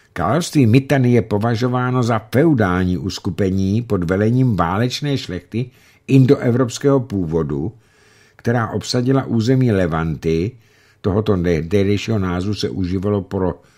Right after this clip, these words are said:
celou oblast středního, eh, východního Středomoří v období sedmnáctého století před naším letopočtem.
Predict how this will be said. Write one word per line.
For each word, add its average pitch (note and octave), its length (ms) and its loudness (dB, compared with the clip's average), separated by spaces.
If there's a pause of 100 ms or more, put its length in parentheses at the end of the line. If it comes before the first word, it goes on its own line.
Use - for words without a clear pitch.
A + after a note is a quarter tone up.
(100)
celou A2 360 2
oblast G2+ 400 -2
středního, G#2+ 640 -2 (500)
eh, G#2 140 4
východního G#2+ 460 2
Středomoří F2+ 720 -2
v - 120 -10
období G2+ 520 0 (440)
sedmnáctého G#2 680 0
století G#2 380 -2
před G2+ 180 -6
naším G2+ 240 -4
letopočtem. D2+ 760 -8